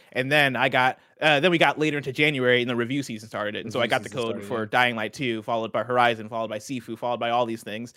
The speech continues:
Speaker 1: and I just never had the chance to go back to, to, to Mass Effect two. And so that is the one game I have right now in my backlog where I'm like,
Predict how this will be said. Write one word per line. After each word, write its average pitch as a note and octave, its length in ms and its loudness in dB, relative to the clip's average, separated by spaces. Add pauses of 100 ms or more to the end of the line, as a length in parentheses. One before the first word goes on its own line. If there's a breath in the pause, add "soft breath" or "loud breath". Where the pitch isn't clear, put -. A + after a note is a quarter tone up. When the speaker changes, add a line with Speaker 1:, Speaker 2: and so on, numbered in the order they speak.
(260 soft breath)
Speaker 1:
and C3+ 120 -2
I C#3 60 2
just C3+ 160 -8
never C#3 180 -4
had C3 160 -2
the B2 60 -12
chance B2 220 -10
to B2+ 80 -12
go A#2+ 80 -8
back A#2+ 220 -2
to, A2+ 360 -4
to, A2+ 340 -6
to B2+ 100 -12
Mass A2+ 220 -6
Effect - 220 -8
two. G2+ 240 -8 (380 soft breath)
And D3+ 100 -4
so D3+ 140 2
that G3+ 160 8
is A3 100 2
the F#3 100 0
one F3 220 4
game G#2+ 320 -2
I A#2+ 60 -2
have A#2+ 180 0
right A#2 160 -2
now G#2+ 160 -6
in G2 60 -10
my A2+ 80 -4
backlog G#2+ 420 -4
where A2 100 -4
I'm A2 140 -4
like, A2 240 -8